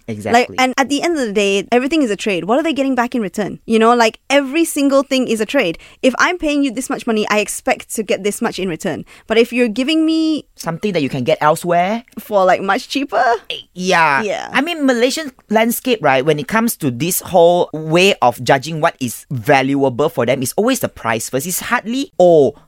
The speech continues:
Speaker 1: it's handmade."
Speaker 2: Mm.
Speaker 1: You know, I've dealt with so many merchants, right, or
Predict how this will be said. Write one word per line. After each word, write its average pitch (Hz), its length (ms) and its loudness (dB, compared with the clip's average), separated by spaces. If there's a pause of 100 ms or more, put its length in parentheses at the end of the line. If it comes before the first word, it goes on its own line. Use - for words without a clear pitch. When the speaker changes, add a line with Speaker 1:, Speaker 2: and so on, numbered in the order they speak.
(160)
Speaker 1:
it's 120 140 -6
handmade." 127 720 -2
Speaker 2:
Mm. 170 400 -6
Speaker 1:
You 123 160 0
know, - 20 -14 (220)
I've 165 300 -2
dealt 247 200 2
with 147 120 -4
so 208 160 -2
many 185 180 -2
merchants, 139 480 -2
right, 117 180 0
or 123 120 -4